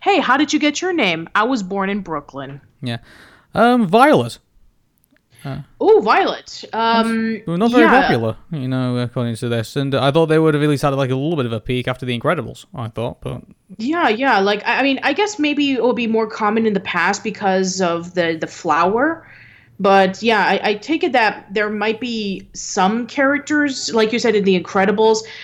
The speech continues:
Speaker 1: I know that there's a, an anime character named Violet, uh, who's, uh, Violet, uh, Bow-, Bogarden or something like that, who's, like, becoming really popular.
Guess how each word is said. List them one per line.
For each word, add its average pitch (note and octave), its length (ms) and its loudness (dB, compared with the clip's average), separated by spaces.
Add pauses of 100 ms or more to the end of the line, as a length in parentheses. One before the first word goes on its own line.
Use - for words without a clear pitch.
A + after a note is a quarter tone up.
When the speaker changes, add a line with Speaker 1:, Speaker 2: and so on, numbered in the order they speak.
Speaker 1:
I F#3+ 60 2
know G#3+ 140 4
that G#3 80 -2
there's G#3+ 220 4
a, F#3 320 4
an G3 80 -4
anime G3 400 0
character G#3+ 480 0
named G#3 260 0
Violet, G#3 640 2
uh, F3+ 300 2
who's, G3 340 -2
uh, F#3 160 2
Violet, G3 380 0 (180)
uh, F3+ 220 0
Bow-, F#3+ 600 0 (600)
Bogarden A#3+ 840 2
or B3+ 80 -2
something C4 260 -2
like B3+ 180 -2
that, B3+ 200 2
who's, G3+ 220 -2
like, F#3 160 2
becoming F#3 260 0
really E3 160 -2
popular. A3+ 680 2